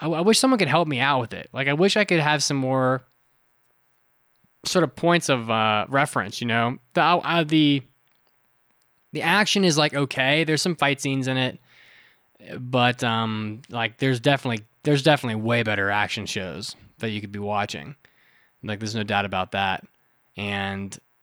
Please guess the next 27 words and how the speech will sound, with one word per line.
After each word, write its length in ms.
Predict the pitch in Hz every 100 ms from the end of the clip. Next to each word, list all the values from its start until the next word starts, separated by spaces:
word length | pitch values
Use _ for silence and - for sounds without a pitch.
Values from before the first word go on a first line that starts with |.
| _ _ _ -
yeah, 320 | 120 160 160 175 _ -
I, 260 | 139 143 - _ -
I 100 | 139
don't 140 | 151
know. 240 | 190 180 -
I 100 | 147
kinda 160 | 180 185
wonder. 260 | 196 165
I 60 | 156
kinda 180 | 196 196
wonder 180 | 196
if 80 | 190
I 60 | 175
should 160 | -
go 80 | 160
back 240 | 165 165 160
and 80 |
watch 240 | 147 156 -
the 100 | 135
first 300 | - 151 -
season 260 | 165 170
of, 280 | 170 165 156
uh, 320 | 165 165 165 156
DanMachi 720 | 151 160 165 165 - 180 170
so 160 | -
I 120 | 131 131
can 280 | 131 120